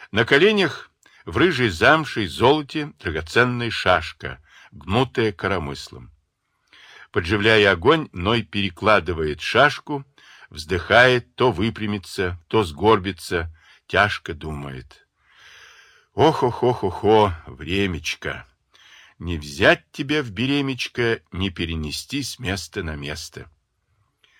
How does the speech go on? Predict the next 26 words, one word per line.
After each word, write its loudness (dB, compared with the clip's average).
Четверо 2
сидят 0
и -8
думают. -14
Пятый 4
поглядывает 0
на 0
думщиков -4
со -8
стороны, -8
подкручивает -2
смоляные -2
метелки -4
усов -12
и -2
ни 0
о 6
чем -2
не -8
думает. -12
Не 4
к -20
чему 0
зазря 4
мозги 0
тревожить. -10